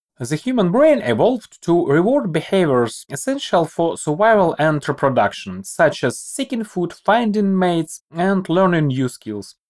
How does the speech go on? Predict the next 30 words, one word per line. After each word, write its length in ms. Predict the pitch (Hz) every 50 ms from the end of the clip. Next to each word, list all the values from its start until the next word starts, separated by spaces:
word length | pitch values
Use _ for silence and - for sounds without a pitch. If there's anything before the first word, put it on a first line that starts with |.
| _ _ _ _ _ _ _ _
The 480 | - 127 123 135 170 202 214 220 208 180
neurotransmitter 1040 | 180 190 226 247 262 254 240 240 - 233 233 226 - - - 294 285 - 165 139 143
dopamine 540 | 147 165 - 170 156 151 139 117 110 107 -
plays 320 | 180 226 269 294 - - - -
a 260 | 185 185 190 190 - -
central 520 | - - - 247 247 233 - 214 202 196
role 300 | 175 180 175 147 127 123
in 180 | - - 123 123 123 135
this 300 | 160 180 190 - - 147
reward 320 | 135 143 143 135 131 -
system. 500 | - 127 113 - - - - 82 82 - _ _ _ _ _ _
When 220 | - - 226 277 277
we 100 | 277 247
gain 340 | 180 233 247 240 226 214 196
something 480 | - - 202 190 180 160 - 175 156
valuable 720 | 156 185 180 165 156 156 156 147 143 139 139 135 139 - -
or 580 | - 147 156 156 156 156 156 151 151 143 135 - _ _ _ _ _ _ _ _ - -
satisfy 640 | - 254 262 254 220 196 - - 196 190 175 165 - -
our 420 | 165 170 175 175 170 165 170 165
curiosity, 720 | 165 - 208 202 233 294 320 302 - 151 135 - 104 95 - _ _ _ _ _ _
dopamine 480 | 139 - 139 - 302 262 262 226 220 208 -
is 220 | 175 165 151 156
released 440 | 170 185 196 196 214 214 208 - -
in 160 | 151 143 151
our 240 | 165 165 165 160 165
brains, 460 | 151 127 131 139 135 123 113 110 -
producing 560 | - - - 120 131 196 262 277 - - 233 202
pleasure 540 | - - 170 185 185 175 156 160 165 - -
and 380 | 160 165 165 165 165 160 147
satisfaction. 760 | - 135 110 - 107 - - - 95 - - - - 87 95